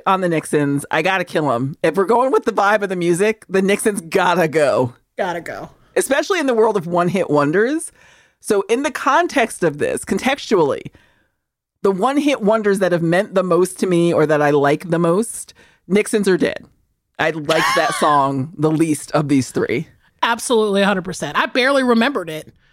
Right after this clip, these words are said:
Speaker 1: Exa-
Speaker 2: So,
Speaker 1: exactly. And I had
Speaker 2: yeah.
Speaker 1: to look 'em up, and I'm like, I was not happy to revisit that particular one-hit wonder. Um, so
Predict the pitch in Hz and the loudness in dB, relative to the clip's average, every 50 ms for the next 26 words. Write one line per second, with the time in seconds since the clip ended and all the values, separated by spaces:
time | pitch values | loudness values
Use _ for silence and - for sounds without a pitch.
0 | _ _ _ _ _ _ - 180 165 147 139 165 156 - 160 - 180 175 170 165 | _ _ _ _ _ _ -2 -2 -2 0 0 -2 0 2 2 0 0 0 0 2
1 | 170 139 127 123 - - - - - 165 - _ _ - 175 175 170 165 185 165 | 0 0 0 -4 -6 -10 -10 -10 -10 -14 -16 _ _ -2 0 2 2 2 2 2
2 | 156 151 139 - 143 170 214 226 214 214 - - 170 165 160 156 156 151 143 - | 0 0 0 2 2 2 4 2 2 2 0 -2 0 0 0 0 0 -2 0 0
3 | 147 143 151 143 165 170 165 170 - - 156 - 165 156 156 - 147 147 139 139 | 2 2 2 2 2 2 0 0 0 -4 -4 -4 -2 -2 -2 0 0 2 2 2
4 | 139 - - _ _ _ _ _ _ _ - - 165 147 147 147 143 139 135 123 | 0 -2 -6 _ _ _ _ _ _ _ -4 0 2 4 4 4 4 2 2 2
5 | 120 123 - - _ - 143 120 - 113 - 156 180 - 147 - - 123 123 120 | 2 0 0 0 _ -2 -2 -2 -2 -2 -2 -2 -2 0 -2 0 0 0 0 0
6 | 120 123 117 120 123 - - 127 - - - - - - - - - - - - | 0 0 0 0 0 0 -2 -6 -6 -6 -6 -8 -8 -8 -12 -16 -20 -20 -20 -20
7 | _ - - 127 120 120 - - 85 - - - - 139 135 127 - | _ -2 0 0 0 0 0 -4 -6 -10 -6 -2 0 0 0 0 -2